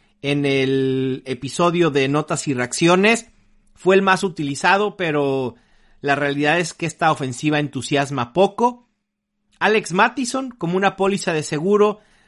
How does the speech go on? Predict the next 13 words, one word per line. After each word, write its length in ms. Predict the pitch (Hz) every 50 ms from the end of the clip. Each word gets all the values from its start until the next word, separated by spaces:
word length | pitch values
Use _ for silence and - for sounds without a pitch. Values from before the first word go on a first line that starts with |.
| _ _ _
para 240 | 151 151 151 147 147
Dalvin 420 | 160 160 165 156 147 147 143 147
Cook, 480 | 139 - 214 247 277 - - - - - _ _ _ _ _ _ _ _ _ _ _ - 135
James 460 | 131 190 214 226 240 220 - - -
Cook 260 | - 220 240 233 208
de 120 | 196 175 160
Buffalo 680 | 147 190 247 - - 269 262 247 247 254 277 - _ _ _ -
también 440 | 151 156 160 165 160 180 196 214
como 280 | 208 - 190 175 165 170
una 240 | 180 190 185 180 -
póliza 380 | 196 196 196 208 - - 202
de 100 | 180 160
seguro 640 | - - 165 143 147 175 190 185 185 196 190 -